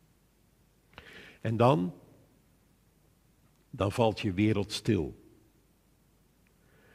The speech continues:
Hoe kom je daar doorheen? Gesprekken met je coach, dat zou in de marge kunnen helpen. Maar je moet er zelf doorheen komen.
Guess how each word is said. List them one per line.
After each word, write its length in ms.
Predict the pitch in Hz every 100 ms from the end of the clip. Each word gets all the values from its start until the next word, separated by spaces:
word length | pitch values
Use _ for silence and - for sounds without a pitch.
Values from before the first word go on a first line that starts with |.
| - - - _ _ _ _ -
Hoe 260 | 147 185
kom 240 | - 165 151
je 140 | 127
daar 240 | 123 123
doorheen? 480 | 107 101 101 98 78 - - _ _ _ _ _ _ _ _ _ _ _ _ _ _ _ _ _ _ -
Gesprekken 560 | - - 147 151 160
met 180 | 147 123
je 120 | 123
coach, 480 | - 151 196 - - - - - - - - - - -
dat 180 | - -
zou 400 | 113 113 117 101 - -
in 140 | - 98
de 60 |
marge 580 | 95 104 123 - 117 104 - - - _
kunnen 280 | - 98 92
helpen. 420 | 85 85 - 76 76 - _ _ _ _ _ _ _ _ _ _ _ _ - - - - _ _ _
Maar 180 | 90 104
je 140 | 113
moet 200 | 151 175
er 80 | 151
zelf 300 | 160 175 135
doorheen 320 | 117 113 190
komen. 440 | - 160 120 92